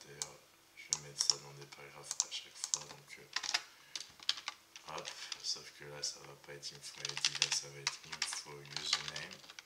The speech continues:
Hop. On fait au plus simple. Là, ça va être info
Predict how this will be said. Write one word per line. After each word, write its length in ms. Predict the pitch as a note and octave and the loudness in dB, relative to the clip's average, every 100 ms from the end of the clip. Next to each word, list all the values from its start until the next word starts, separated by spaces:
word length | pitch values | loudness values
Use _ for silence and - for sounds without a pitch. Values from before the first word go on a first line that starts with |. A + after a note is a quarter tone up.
| - - - - - - - - - - - - - - - - - - - | -8 -10 -6 -6 -6 -10 -14 -12 -10 -10 -10 -12 -14 -16 -20 -18 -16 -14 -16
Hop. 280 | - - - - - - - | -16 -12 -6 0 2 0 -6
On 60 | - | -6
fait 260 | - E2+ D#2 - | -2 6 8 8
au 60 | E2 | 2
plus 220 | E2 - | -2 6
simple. 380 | - E2+ G2 - - - - - - - - - - - | 8 8 4 -2 -8 -10 -10 -8 0 0 0 -10 -18 -10
Là, 260 | E2 E2 D#2+ | -4 -2 4
ça 220 | - D2+ | 4 4
va 120 | D2 D2+ | -2 -4
être 420 | C#2+ - - - - - | -4 -2 -2 -2 -4 -4
info 640 | E2+ D#2+ - - - - | -6 -6 -4 0 2 2